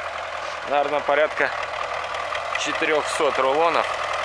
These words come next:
Хороший показатель. Это год такой. И осталось у нас где-то порядка ста рулонов здесь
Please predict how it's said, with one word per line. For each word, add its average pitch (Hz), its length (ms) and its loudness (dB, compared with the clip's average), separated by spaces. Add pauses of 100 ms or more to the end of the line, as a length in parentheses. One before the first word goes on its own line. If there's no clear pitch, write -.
(2500)
Хороший 131 460 4
показатель. 135 680 4 (2000)
Это 170 280 4
год 151 200 4 (100)
такой. 120 340 4 (4000)
И 160 40 4
осталось 160 520 4
у - 100 2
нас 139 120 4
где-то 139 280 2
порядка 135 400 2 (120)
ста 139 180 4
рулонов 127 400 2 (140)
здесь 117 160 0